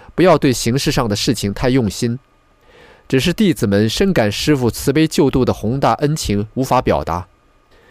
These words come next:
军官太太哦了一声，似有所悟。我面向军官道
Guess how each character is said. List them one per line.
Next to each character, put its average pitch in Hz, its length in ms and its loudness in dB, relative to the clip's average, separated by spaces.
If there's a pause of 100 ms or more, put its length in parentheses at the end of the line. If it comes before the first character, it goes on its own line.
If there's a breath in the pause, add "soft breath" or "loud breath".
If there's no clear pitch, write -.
(480 soft breath)
军 139 160 -2
官 143 140 4
太 139 180 2
太 101 140 0 (100)
哦 123 320 4
了 92 80 -2
一 98 60 0
声， 95 320 -4 (340)
似 - 260 0
有 120 140 4
所 - 180 -2
悟。 104 320 0 (920 soft breath)
我 110 120 2
面 151 160 4
向 131 180 0
军 135 200 -2
官 123 180 2
道 104 300 2